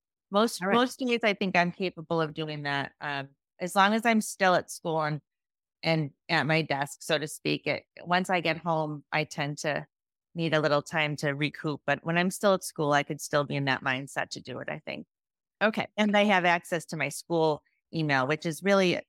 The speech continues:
Speaker 1: I, I need to do both.
Speaker 2: Yep.
Speaker 1: Do not do a lot with my school email, to be honest, when I'm not, um, I have a Remind app that parents are able to reach out to me on, um, if there's anything outside of school hours that pops up on my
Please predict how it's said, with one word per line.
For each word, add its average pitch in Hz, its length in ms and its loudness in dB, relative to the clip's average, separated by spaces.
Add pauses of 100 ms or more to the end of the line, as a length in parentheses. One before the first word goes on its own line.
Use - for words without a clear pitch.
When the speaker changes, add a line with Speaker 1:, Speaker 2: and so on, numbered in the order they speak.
(160)
Speaker 1:
I, 147 160 0
I 170 120 2
need 185 260 2
to 180 80 -6
do 156 200 0
both. 151 460 4 (380)
Speaker 2:
Yep. 160 240 0 (420)
Speaker 1:
Do 196 160 0
not 185 280 4
do 175 100 -2
a 165 60 2
lot 151 240 2
with 151 100 -8
my 151 160 -4
school 147 340 -2
email, 139 600 0
to 143 100 -10
be 147 160 -2
honest, 135 440 -2 (100)
when 147 160 -2
I'm 143 200 0
not, 135 300 0 (340)
um, 123 300 -6 (420)
I 165 60 0
have 160 120 4
a 156 40 0
Remind 151 480 0
app 160 300 0
that - 200 -4
parents 151 380 -4
are 147 60 -2
able 143 260 -4 (120)
to 147 320 -4 (440)
reach 160 220 -2
out 143 260 2
to 175 100 -8
me 165 180 0
on, 156 560 -2 (160)
um, 139 320 0
if - 140 -10
there's 151 160 -4
anything 151 340 -2
outside 143 400 0
of 165 100 -4
school 196 320 -4
hours 202 580 0
that - 200 0
pops 151 300 -2
up 151 120 -2
on 156 80 -2
my 147 160 0